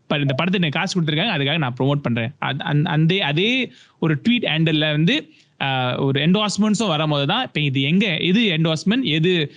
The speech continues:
ப்ரமோஷன் நமக்கு தெரியாம போயிருது. For example வந்து, ஆம்,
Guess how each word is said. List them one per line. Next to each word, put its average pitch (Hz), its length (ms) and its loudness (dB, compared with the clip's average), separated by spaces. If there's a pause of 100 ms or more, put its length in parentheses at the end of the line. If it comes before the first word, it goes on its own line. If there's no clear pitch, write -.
(220)
ப்ரமோஷன் 180 440 2
நமக்கு 127 240 0
தெரியாம 135 220 0
போயிருது. 120 240 -2 (200)
For 165 120 0
example 175 280 2
வந்து, 185 360 2
ஆம், 127 260 0